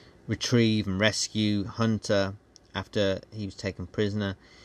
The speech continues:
Um, they all, they all, there was a, there was a, um,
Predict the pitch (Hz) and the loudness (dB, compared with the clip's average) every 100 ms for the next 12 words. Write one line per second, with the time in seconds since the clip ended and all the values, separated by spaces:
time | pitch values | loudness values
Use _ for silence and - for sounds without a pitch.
0 | - - - - - _ - 101 98 95 | -20 -20 -20 -20 -20 _ -2 2 4 2
1 | 92 95 101 110 _ _ _ _ _ - | 2 0 -4 -8 _ _ _ _ _ 2
2 | 120 120 120 120 - 117 120 120 120 117 | 6 8 8 4 2 2 6 6 4 2
3 | 113 117 - _ _ - 127 120 120 113 | 0 -4 -10 _ _ 4 6 6 6 4
4 | 110 - _ _ - 120 110 123 123 117 | 2 -6 _ _ 0 2 4 6 6 6
5 | - - 98 98 101 101 - 98 95 95 | 0 -4 -2 0 -2 -4 -8 -8 -6 -8
6 | 98 95 113 | -8 -10 -12